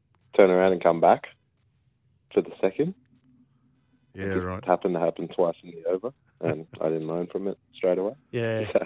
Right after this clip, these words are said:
Speaker 1: that was my fault.
Speaker 3: Hey, Josh, you got any inside info for us about the, um, your squad? Let me know, um, that you've got the, the three players, Uzi and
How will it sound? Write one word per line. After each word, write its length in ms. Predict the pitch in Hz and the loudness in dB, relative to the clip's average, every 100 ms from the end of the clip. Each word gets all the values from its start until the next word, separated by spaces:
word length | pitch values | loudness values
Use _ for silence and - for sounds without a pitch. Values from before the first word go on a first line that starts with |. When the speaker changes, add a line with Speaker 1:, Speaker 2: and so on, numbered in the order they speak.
| - | 0
Speaker 1:
that 100 | 104 | -2
was 120 | 85 | 0
my 180 | 95 98 | -2 -2
fault. 200 | - 143 - | -2 -4 2
Speaker 3:
Hey, 80 | 180 | 4
Josh, 260 | 175 226 - | 6 6 6
you 60 | |
got 120 | 247 | 4
any 160 | 226 196 | 6 6
inside 300 | 190 180 175 | 6 6 6
info 360 | 180 175 185 170 | 6 4 4 4
for 220 | 180 180 | 4 2
us 100 | 165 | 2
about 320 | 156 165 156 | 2 2 4
the, 240 | 147 147 147 | 2 4 6
um, 260 | 147 143 | 6 4
your 120 | 139 | 2
squad? 420 | 139 - 151 202 208 - | -2 4 6 6 2 -4
Let 80 | |
me 60 | - | 0
know, 320 | 156 147 139 | 4 4 4
um, 400 | 139 139 131 131 | 4 4 2 0
that 260 | 135 135 - | 0 -2 -2
you've 140 | 131 | -4
got 280 | 117 127 - | 0 0 0
the, 360 | 135 127 120 117 | 0 2 2 -2
the 120 | 120 | -6
three 280 | - 143 143 | 0 2 2
players, 560 | 139 127 127 127 120 | 2 2 4 2 0
Uzi 360 | 139 135 135 131 | -2 -2 0 0
and 220 | 113 107 | 0 -4